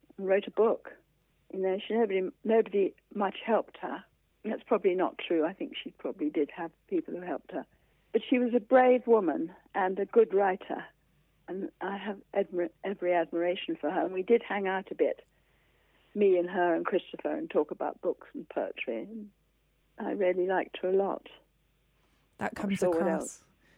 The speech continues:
Speaker 2: in your conversation with her, that you two really like each other and respect each other as well.
Speaker 1: Oh, good.
Speaker 2: <laughs>
Speaker 1: Well, <laughs> yes. No, well, I think,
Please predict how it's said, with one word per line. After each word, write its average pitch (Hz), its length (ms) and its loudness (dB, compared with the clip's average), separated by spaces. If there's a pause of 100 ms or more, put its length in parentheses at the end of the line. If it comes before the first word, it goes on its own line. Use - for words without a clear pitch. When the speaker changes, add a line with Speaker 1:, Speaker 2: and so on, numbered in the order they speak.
(160)
Speaker 2:
in 180 160 0
your 175 100 2
conversation 160 680 -4
with 147 140 -8
her, 131 240 -10
that - 160 -8
you 151 100 -4
two 156 240 -6
really 147 280 -4
like 135 280 -6
each - 160 -10
other - 300 -14 (160)
and 143 220 -2
respect 139 400 -4
each - 160 -10
other 139 240 -10
as 143 120 -12
well. 139 280 -8 (920)
Speaker 1:
Oh, 226 200 -6 (100)
good. 147 380 2 (240)
Speaker 2:
<laughs> 233 840 4
Speaker 1:
Well, 220 200 2 (640)
<laughs> - 640 -10
yes. 190 240 2 (160)
No, 233 240 6
well, 226 100 2
I 226 120 4
think, - 220 0